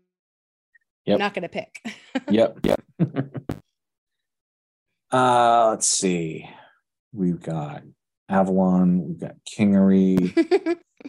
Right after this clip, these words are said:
Speaker 1: I think you were just finishing up Seminar the last time we interviewed.
Speaker 2: Oh, uh, yeah, probably. And then I, I, you know, yeah,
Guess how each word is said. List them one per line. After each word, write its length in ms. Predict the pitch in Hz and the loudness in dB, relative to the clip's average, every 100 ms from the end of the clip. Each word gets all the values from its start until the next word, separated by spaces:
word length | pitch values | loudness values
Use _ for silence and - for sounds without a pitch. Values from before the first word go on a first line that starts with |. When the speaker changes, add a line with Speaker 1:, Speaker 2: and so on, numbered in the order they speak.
| - _ _ _ _ _ _ - | -20 _ _ _ _ _ _ -8
Speaker 1:
I 80 | 98 | -6
think 640 | 95 - - - 135 120 | -6 -14 -8 -2 0 0
you 80 | 110 | 2
were 100 | 104 | 2
just 400 | 95 110 113 - | 2 0 0 -2
finishing 420 | 127 120 - 127 | -6 -6 -6 -6
up 120 | 113 - | -8 -8
Seminar 560 | - 131 135 107 90 | -6 -4 -2 0 -2
the 80 | 82 | -4
last 360 | 87 90 85 - | -6 -6 -8 -12
time 260 | 95 92 | -8 -4
we 140 | 92 87 | -4 -2
interviewed. 680 | 104 98 73 67 64 85 - _ - - | -2 -2 -4 -10 -12 -14 -18 _ -20 -8
Speaker 2:
Oh, 640 | 208 254 269 254 233 214 175 - | -2 0 2 0 0 -2 -6 -8
uh, 480 | 190 196 196 196 190 180 _ _ _ _ - | -4 -2 -2 -2 -4 -8 _ _ _ _ -20
yeah, 400 | 185 208 233 185 | -8 -2 -2 -4
probably. 680 | 175 208 196 202 180 175 175 | -6 -8 -8 -10 -8 -8 -8
And 160 | 160 185 | -8 -6
then 120 | 175 | -4
I, 260 | 175 175 _ _ _ _ _ _ _ _ _ _ - | -6 -8 _ _ _ _ _ _ _ _ _ _ -10
I, 180 | 190 185 | -10 -6
you 100 | 202 | -4
know, 120 | 185 170 | -4 -2
yeah, 300 | 190 180 | 0 -2